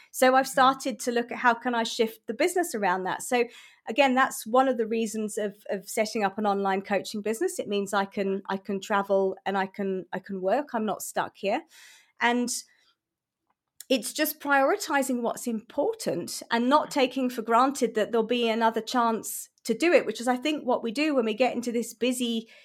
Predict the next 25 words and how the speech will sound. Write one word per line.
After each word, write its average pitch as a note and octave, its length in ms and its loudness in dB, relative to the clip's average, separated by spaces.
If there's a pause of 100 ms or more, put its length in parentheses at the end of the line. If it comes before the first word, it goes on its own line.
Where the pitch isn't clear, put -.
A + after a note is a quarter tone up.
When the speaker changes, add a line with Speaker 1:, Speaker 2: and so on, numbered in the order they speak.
(240)
Speaker 1:
work-addicted A3+ 920 0
state. B3 560 0 (240)
There's A3 160 -2
more A#3 220 0
to A3 120 -8
life A3 420 -4
than, A#3+ 340 -2 (180)
than G3+ 160 -2
work. F3 320 -4
There A3 120 0
really A3+ 360 0
is. A#3 160 6
And A#3 100 -2
I A3 60 0
think B3 280 -2
it's, - 200 -6 (100)
it's G#3 300 -2
really A#3+ 240 0
getting A3 280 0
clear A3+ 380 0
on G#3+ 200 0
what's A3 280 -4
important B3+ 800 -6
to - 120 -8
you E3 400 -6